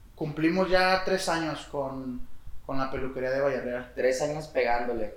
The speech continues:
Speaker 1: Tres años pegándole y ya pasamos la pandemia. Que también digo, es algo que ya
Speaker 2: Eh,
Speaker 1: todos conocemos.
Speaker 2: yo creo que es un logro también que, pues, se puede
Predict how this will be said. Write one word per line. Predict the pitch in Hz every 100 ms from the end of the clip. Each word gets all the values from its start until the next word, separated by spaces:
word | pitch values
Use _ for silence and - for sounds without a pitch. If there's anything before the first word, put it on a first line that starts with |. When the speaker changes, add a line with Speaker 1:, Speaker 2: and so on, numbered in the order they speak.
| -
Speaker 1:
Tres | 139 139 151
años | 165
pegándole | - 143 131 147 151 143
y |
ya | 143 143
pasamos | 147 156 160
la | 160 -
pandemia. | 127 131 131 135 127 - - - - - - - - - -
Que | 139
también | 139 135 131 139
digo, | 143 135 131
es | -
algo | 143 151
que | 151 127
ya | 123
Speaker 2:
Eh, |
Speaker 1:
todos | 143 156 -
conocemos. | 160 139 - 147
Speaker 2:
yo | 156
creo | - 190
que | 190
es | 190
un | 196 190
logro | 185 190 208
también | 160 139 139 143
que, | 180 190 156 135 123 117 - -
pues, | 123 123
se | 113
puede | - 120 147 160 143 123 113 -